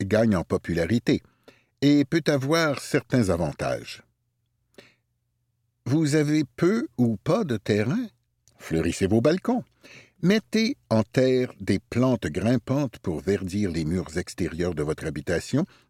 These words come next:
de votre cabanon, de vos clôtures, patios, treillis, et cetera. Trois. Mettez en place du gazon ou des plantes couvre-sol, selon la situation,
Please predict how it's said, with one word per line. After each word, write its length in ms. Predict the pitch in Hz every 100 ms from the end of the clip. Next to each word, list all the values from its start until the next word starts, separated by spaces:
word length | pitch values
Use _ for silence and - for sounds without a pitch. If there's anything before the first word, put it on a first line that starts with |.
| - _ _ _ _ -
de 120 | 139
votre 380 | 113 120 - 78
cabanon, 580 | - 104 123 120 156 214 - 156
de 140 | 135 214
vos 260 | 147 139
clôtures, 640 | - 127 - - 185 247 240 -
patios, 560 | 113 - - 107 143
treillis, 480 | 185 135 131 120 180
et 100 | 202
cetera. 520 | - 143 - - - - _ _ _ _ _ _ _ - - -
Trois. 320 | 190 151 - _ _ - - -
Mettez 300 | 233 240 294
en 100 | 208
place 380 | - 190 190 - -
du 160 | 104
gazon 460 | 98 110 104 85 82 - - _
ou 160 | 196 214
des 240 | 135 120
plantes 460 | - - 202 208 -
couvre-sol, 800 | - 208 127 127 - 95 85 76
selon 420 | - 151 139 123
la 140 | 95
situation, 640 | - - - 123 117 -